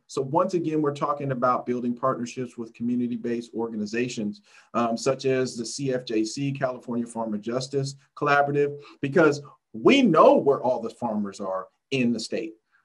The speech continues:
Uh, and we've, you know, done a lot of research, you know, the, the, um, at the same time, the, um, the Farmer Equity Act, there was a, a big thing that they came out with, a, a state of how, you know,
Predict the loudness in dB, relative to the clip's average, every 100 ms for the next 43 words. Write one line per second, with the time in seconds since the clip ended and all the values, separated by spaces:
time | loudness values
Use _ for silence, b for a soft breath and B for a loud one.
0 | _ 0 2 2 0 -2 2 0 0 -4
1 | -6 -2 -2 -2 -6 -6 0 0 0 -2
2 | -2 0 4 4 4 0 0 0 2 4
3 | 4 2 -2 -2 -2 -2 -4 -4 -6 -6
4 | -6 -6 -6 -6 -8 -6 -4 -4 -4 -2
5 | 0 -2 -4 -6 -6 -8 -10 -6 -2 -2
6 | 0 -2 -4 -2 2 2 0 -4 -4 -6
7 | -10 -12 b -14 -10 0 2 0 -4 -2
8 | 0 0 0 -2 -4 -4 0 0 0 2
9 | 0 0 -2 -4 -6 -10 -8 0 0 2
10 | 0 -2 2 6 6 4 -2 _ _ -16
11 | -8 -4 -2 -4